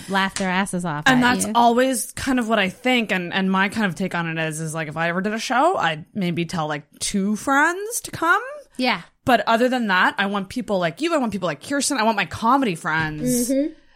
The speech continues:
Speaker 2: there, 'cause at least if they're laughing, 'cause comedy, comedians are hard to make laugh.
Speaker 1: Oh my God, I am the worst person. I will, I will not laugh at anything.
Speaker 2: <laughs> Good, I want you there. I
Speaker 1: Yeah.
Speaker 2: want you there to hear it and tell me that it wasn't good.
Speaker 1: But you know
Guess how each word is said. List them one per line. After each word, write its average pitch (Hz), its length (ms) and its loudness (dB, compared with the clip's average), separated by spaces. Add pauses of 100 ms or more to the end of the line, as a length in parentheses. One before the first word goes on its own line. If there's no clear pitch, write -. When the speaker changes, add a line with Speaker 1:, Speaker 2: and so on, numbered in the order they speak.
(140)
Speaker 2:
there, 185 520 4
'cause 180 540 2
at 208 200 2
least 269 240 4
if 254 100 2
they're 214 160 2
laughing, 185 680 2 (200)
'cause - 160 2
comedy, 320 360 4
comedians 370 440 0
are 415 80 4
hard 294 180 4
to 277 40 0
make 240 160 -2
laugh. 147 320 -2
Speaker 1:
Oh 302 100 4
my 415 140 8
God, 392 180 8
I 359 100 8
am 403 200 2
the 370 260 0
worst 381 340 2
person. 381 360 4
I 349 220 8
will, 370 180 2
I 359 260 8
will 403 240 6
not 359 380 8
laugh 339 380 4
at 311 260 4
anything. 302 880 6
Speaker 2:
<laughs> - 60 -6
Good, 427 40 6
I 523 280 10
want 427 300 4
you 466 120 0 (320)
there. - 420 6 (280)
I 330 60 8
Speaker 1:
Yeah. 370 40 8
Speaker 2:
want 269 360 8
you - 60 -2
there 330 200 4
to 311 100 0
hear 254 320 4
it 214 300 6
and 240 320 4
tell 240 200 6
me 233 140 2
that 214 220 2
it 202 100 -2
wasn't 196 320 0
good. 175 280 2
Speaker 1:
But - 160 4
you 453 80 6
know 508 80 2